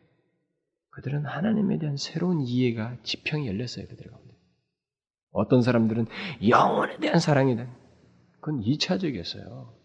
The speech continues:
영혼의 사랑은 하나님에 대한 이해가 생기면서 생긴 겁니다.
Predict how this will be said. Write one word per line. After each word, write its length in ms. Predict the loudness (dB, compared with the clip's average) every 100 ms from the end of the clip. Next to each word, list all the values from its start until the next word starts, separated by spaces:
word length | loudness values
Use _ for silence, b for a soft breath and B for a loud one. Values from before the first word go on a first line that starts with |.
| -12
영혼의 320 | -6 -2 0
사랑은 280 | 0 -4 -4
하나님에 580 | -4 -2 2 4 4 4
대한 220 | 2 2
이해가 260 | 4 4 2
생기면서 400 | -4 -6 -8 -10
생긴 220 | -12 -14
겁니다. 180 | -20